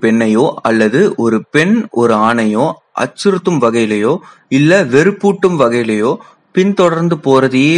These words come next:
ஒரு வழக்கமா வச்சுக்கிட்டாங்கன்னா அதுக்கு பேர் தாங்க ஸ்டாக்கிங். நம்ம எல்லார் வாழ்க்கையிலுமே சினிமா ஒரு முக்கிய அங்கமா இருக்கு. வாழ்க்கையில நடக்கிற பல விஷயங்களோட தாக்கத்தை சினிமால சொல்ற மாதிரி சினிமால நடக்கிற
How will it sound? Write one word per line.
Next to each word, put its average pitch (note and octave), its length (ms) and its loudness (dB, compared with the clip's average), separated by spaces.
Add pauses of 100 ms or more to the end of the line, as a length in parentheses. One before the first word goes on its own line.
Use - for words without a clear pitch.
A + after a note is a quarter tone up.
ஒரு C3 180 0
வழக்கமா C3 580 -2
வச்சுக்கிட்டாங்கன்னா A2 760 -4 (560)
அதுக்கு E3 360 -4
பேர் A2+ 280 0
தாங்க A2 220 -2
ஸ்டாக்கிங். G#2 500 -8 (800)
நம்ம B2+ 400 0
எல்லார் B2+ 420 0
வாழ்க்கையிலுமே A#2 600 -2 (160)
சினிமா D3+ 440 -4 (100)
ஒரு A#2 200 -2
முக்கிய C#3 400 -4
அங்கமா A#2 340 -2
இருக்கு. - 280 -6 (680)
வாழ்க்கையில D#3+ 540 -2
நடக்கிற C3 280 -2 (100)
பல D#3 320 2
விஷயங்களோட D3+ 520 -2
தாக்கத்தை B2 540 -2 (220)
சினிமால D3+ 540 -2
சொல்ற A2+ 280 -2
மாதிரி A2 420 -2 (680)
சினிமால F#3+ 520 2
நடக்கிற E3+ 360 -2